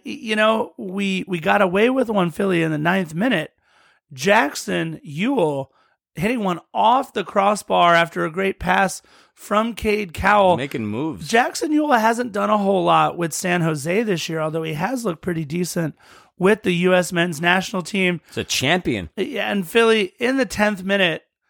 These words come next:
Speaker 1: look, I, I didn't think it should be a yellow card, but as Vince and I were talking about today when we were prepping for the post-game show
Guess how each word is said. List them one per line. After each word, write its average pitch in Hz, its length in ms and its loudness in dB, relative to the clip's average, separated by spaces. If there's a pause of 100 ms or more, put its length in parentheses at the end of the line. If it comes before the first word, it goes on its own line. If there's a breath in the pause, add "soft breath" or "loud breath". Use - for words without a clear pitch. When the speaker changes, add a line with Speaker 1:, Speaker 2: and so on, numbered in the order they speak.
(320)
Speaker 1:
look, 185 300 -4 (100)
I, 175 160 2
I 190 100 4
didn't 226 120 0
think 214 160 0
it 190 80 -2
should - 100 -10
be 190 100 2
a 165 40 0
yellow 226 420 4
card, 180 480 2
but 175 280 0
as 175 260 0
Vince 208 260 -2
and 196 100 -2
I 170 80 4
were 156 120 0
talking 165 340 0
about 170 240 0
today 175 400 2 (320 loud breath)
when 175 180 -2
we 180 120 4
were 175 120 2
prepping 180 460 0
for 180 240 0
the 151 260 -2 (120)
post-game 208 560 0
show 160 420 -2